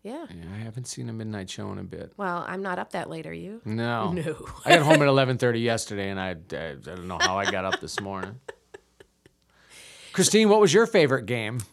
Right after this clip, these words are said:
Speaker 1: My favorite
Speaker 2: Yeah,
Speaker 1: game?
Speaker 2: your favorite, your
Speaker 1: At
Speaker 2: favorite
Speaker 1: Comedy
Speaker 2: Comedy
Speaker 1: Sports,
Speaker 2: Sports
Speaker 1: I've
Speaker 2: game.
Speaker 1: always loved Forward Reverse.
Speaker 2: Have you?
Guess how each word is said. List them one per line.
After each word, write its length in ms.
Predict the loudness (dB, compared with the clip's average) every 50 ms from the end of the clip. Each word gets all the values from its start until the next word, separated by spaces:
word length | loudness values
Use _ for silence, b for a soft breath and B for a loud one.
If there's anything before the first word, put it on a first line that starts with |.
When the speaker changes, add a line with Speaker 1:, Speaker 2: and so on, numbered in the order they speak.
| _ _ _ -6 0
Speaker 1:
My 240 | 2 4 6 6 4
favorite 360 | 4 4 4 6 6 6 6
Speaker 2:
Yeah, 340 | 6 8 8 8 8 8 8
Speaker 1:
game? 120 | 8 6 6
Speaker 2:
your 80 | 6
favorite, 400 | 6 6 6 6 6 2 2 2
your 100 | 0 -6
Speaker 1:
At 60 | -2
Speaker 2:
favorite 320 | 2 2 4 6 8 8 8
Speaker 1:
Comedy 220 | 6 6 6 6
Speaker 2:
Comedy 240 | 6 6 6 6 6
Speaker 1:
Sports, 120 | 6 6 4 4
Speaker 2:
Sports 160 | 2 0 2 6
Speaker 1:
I've 240 | 6 6 6 6 4
Speaker 2:
game. 100 | 2 2 4
Speaker 1:
always 360 | 4 4 4 2 0 0 2
loved 280 | 4 4 4 4 2
Forward 440 | -2 -2 0 2 2 2 0 -2 -4
Reverse. 540 | -4 -4 -4 -2 -2 -2 -2 -4 -4 -4 -4
Speaker 2:
Have 160 | -4 -6 -8 -8
you? 200 | -8 -10 -10